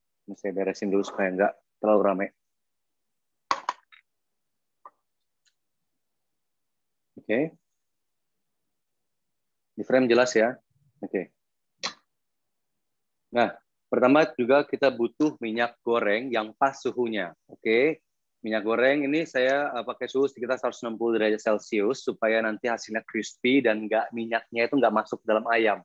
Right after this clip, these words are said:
Itu penting banget ya. Nah, sini satu lima lima, satu lima enam, satu lima tujuh,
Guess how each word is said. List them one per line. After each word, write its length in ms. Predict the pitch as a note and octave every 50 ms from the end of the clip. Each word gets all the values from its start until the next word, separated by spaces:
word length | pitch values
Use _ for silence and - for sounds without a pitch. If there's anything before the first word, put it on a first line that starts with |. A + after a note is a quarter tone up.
| _ _ _ _ _ _ C3+
Itu 160 | - C#3 A2+
penting 160 | B2 A2 A2+
banget 280 | G#2 A2 A2 A2+ G#2+ - F#2+
ya. 120 | F#2+ G2+ B2 - _ _ _ _ _ _ _ _ _ _ _ _ _ _ _ _ _ - - _ _ _ _ _ _ _ _ _ _ -
Nah, 160 | G2+ F#2+ -
sini 160 | A2+ A2+ C3
satu 240 | C#3 - A#2+ - A#2+
lima 240 | A2+ A2 G#2+ G#2+ G#2+
lima, 480 | G#2+ G#2+ G#2 A2 A2+ B2 C3 C3+ C#3
satu 240 | - - G2+ A2 G#2+
lima 160 | A2 G#2 G#2+
enam, 480 | G#2 G#2+ G#2+ G#2+ G#2+ A2 A#2+ C#3 D3 D3 _ _ _ _ _ _ _ _ _ _ _ _ _ _ _ _ _ _ _ _ _ _ _ _ _ _ _ _ _ _ _ _ _ _ _ _ _
satu 160 | - G#2 G#2+
lima 160 | G#2+ G#2+ G#2+
tujuh, 640 | G2+ A2 G#2+ G2 F#2 A2+ A#2 B2 B2+ C3+ C3+ D3